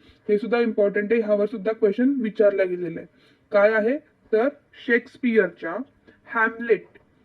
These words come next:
या नाटकाचे विकार विलसित या नावाने त्यांनी मराठी भाषेमध्ये रूपांतर केले.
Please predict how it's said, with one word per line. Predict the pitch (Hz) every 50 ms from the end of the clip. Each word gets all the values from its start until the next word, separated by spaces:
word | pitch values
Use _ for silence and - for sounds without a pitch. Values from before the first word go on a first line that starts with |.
| _ _
या | - 208 208
नाटकाचे | 220 214 190 185 - - 208 190 185 - - 233 254 262 - -
विकार | 185 214 247 247 - 262 254 254 277
विलसित | 277 254 247 254 220 226 226 - 208 - -
या | 190 202 202
नावाने | 208 226 247 262 247 220 208 214
त्यांनी | 208 - 208 208 214
मराठी | 208 202 196 190 190 185 190
भाषेमध्ये | 190 196 196 190 - 202 202 196 208 240
रूपांतर | 226 226 226 - 196 190 185 185 - 180
केले. | 170 170 - 160 151 151